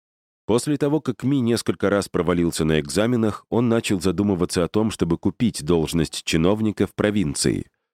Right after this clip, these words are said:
Узнав об этом, жена расплакалась и учинила ему страшный скандал. "В нашем роду никогда не было недоучек.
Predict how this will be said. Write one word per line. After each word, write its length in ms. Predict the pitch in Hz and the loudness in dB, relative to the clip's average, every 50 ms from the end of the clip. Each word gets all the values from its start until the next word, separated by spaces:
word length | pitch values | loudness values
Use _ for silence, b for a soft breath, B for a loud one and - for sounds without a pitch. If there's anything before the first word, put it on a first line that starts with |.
| _ - | _ -4
Узнав 400 | - 82 80 80 95 98 85 - | -2 -2 0 0 0 -2 0 0
об 140 | 87 78 76 | -2 0 0
этом, 320 | 101 110 - 107 95 87 71 | 0 0 0 0 -2 0 0
жена 280 | 80 82 82 82 76 | 0 0 2 2 2
расплакалась 800 | 71 71 - - - 87 92 110 110 - 104 95 95 90 - - _ - | 0 -2 -4 -4 -4 -2 -2 -2 0 0 0 0 0 0 -2 -6 _ -2
и 80 | 78 82 | 0 2
учинила 520 | 82 80 - - 95 104 120 127 117 113 | 2 2 0 0 0 0 0 0 2 2
ему 260 | 104 95 92 95 90 | 2 2 2 0 0
страшный 720 | 85 - - - 80 90 107 120 117 - - - 101 95 | -2 -4 -6 -4 -2 0 0 0 -2 -4 -4 -2 -2 -2
скандал. 640 | - - - 87 80 80 76 73 73 67 62 57 - _ _ _ _ _ _ _ _ _ _ _ _ - | -2 -2 -2 0 0 0 0 0 0 0 0 -4 -6 _ _ _ _ _ _ _ _ _ _ _ _ -14
"В 160 | 78 73 101 | -10 -6 -2
нашем 380 | 127 160 156 131 - 156 156 151 | 0 0 0 0 -2 -2 -2 0
роду 320 | 160 160 147 139 175 175 | 0 -2 0 0 0 0
никогда 640 | 170 165 180 165 - 190 175 156 151 151 175 151 120 | 2 0 -2 0 0 -2 -2 -2 -2 -2 0 0 2
не 160 | 110 117 113 | 2 2 0
было 220 | 98 107 104 107 107 | 0 2 2 2 2
недоучек. 800 | 107 107 104 117 110 107 104 95 87 - - 85 - - - | 0 0 0 2 2 2 2 2 0 0 0 -2 -2 -2 -16